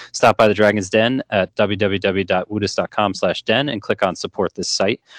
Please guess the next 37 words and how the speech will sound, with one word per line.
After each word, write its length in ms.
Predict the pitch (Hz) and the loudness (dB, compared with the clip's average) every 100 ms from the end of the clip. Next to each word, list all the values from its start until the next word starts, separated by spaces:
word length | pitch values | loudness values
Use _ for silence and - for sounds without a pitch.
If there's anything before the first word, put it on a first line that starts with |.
| - - | -18 -4
Woodus 220 | 120 107 | 0 2
has 160 | 107 90 | 0 -2
owned 240 | 117 120 113 | -2 -2 0
and 100 | 104 | 0
maintained 440 | 110 107 - 110 98 | 0 0 -2 -2 -2
the 80 | 85 _ - | -4 _ -2
Dragon's 360 | 107 104 95 | 0 2 -2
Den 240 | - 101 95 | -2 -2 -2
D 140 | 98 | -4
Q 160 | 98 95 | -4 -2
fan 240 | 104 95 | 0 -2
site 180 | - 95 | -2 -2
for 140 | 95 | -4
decades, 500 | 87 139 - 113 101 | 0 0 0 -4 -4
and 100 | 101 | -6
he 120 | 87 90 | -6 -8
personally 560 | - 127 - 117 113 | -2 -2 0 -2 0
edits 260 | 107 98 - | 0 0 -4
every 340 | 113 113 123 117 | -2 -2 0 0
YouTube 480 | 113 107 - 104 101 | 0 0 0 0 2
version 320 | 104 90 95 | 0 0 -4
of 60 | |
the 80 | 90 | -4
podcast, 680 | - 92 87 90 90 - - - - - - | -2 -2 -2 -2 -2 -4 -8 -14 -20 -8 -2
uh, 200 | 92 90 | 0 0
so 180 | - 95 | 0 0
he 120 | 110 | -2
fully 280 | - 117 107 | 0 2 2
appreciates 500 | 101 107 110 95 - | 0 -2 0 -2 -2
any 160 | 147 135 | 0 2
donations 600 | 110 107 101 110 101 - | 0 0 -2 -2 -4 -4
to 80 | 87 | -2
help 180 | 95 - | -2 -4
keep 240 | - 95 | -12 -10
the 80 | 101 | -8
servers 380 | - 87 85 76 | -4 -4 -4 -6
running. 280 | 92 104 | -8 -10